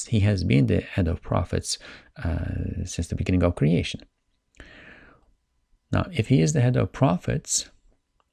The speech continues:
that means that all prophets are related to him. He is their leader, all of whose miracles are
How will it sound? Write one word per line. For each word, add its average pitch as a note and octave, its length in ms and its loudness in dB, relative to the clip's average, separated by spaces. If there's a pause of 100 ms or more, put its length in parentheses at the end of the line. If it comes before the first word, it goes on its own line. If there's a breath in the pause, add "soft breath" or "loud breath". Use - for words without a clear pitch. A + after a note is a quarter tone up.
(880 soft breath)
that A#2+ 260 0
means G2 280 0
that G2 200 -4 (100)
all B2+ 200 2
prophets - 500 -6
are A2 120 -2
related A#2 640 -2
to - 100 -6
him. D2+ 180 -4 (1120)
He - 140 -4
is F#2+ 120 -2
their F#2 140 -2
leader, D3 380 -2 (920 soft breath)
all C3 200 10
of G2+ 140 6
whose B2 400 6
miracles B2+ 600 0
are F#2+ 200 0